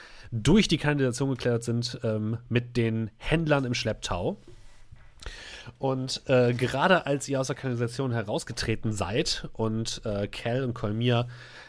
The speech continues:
mit, ähm, ja, lautem Hufgetrappel aus dem Haupttor herausgesprungen seid, ähm,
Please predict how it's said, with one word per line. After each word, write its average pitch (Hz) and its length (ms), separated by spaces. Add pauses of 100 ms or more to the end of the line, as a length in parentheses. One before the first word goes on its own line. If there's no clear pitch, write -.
(120)
mit, 113 440
ähm, 104 520 (880)
ja, - 260 (540)
lautem 139 720 (280)
Hufgetrappel 131 840 (340)
aus 127 200
dem 120 180
Haupttor 123 480
herausgesprungen 104 880 (1300)
seid, 101 420 (800)
ähm, 117 720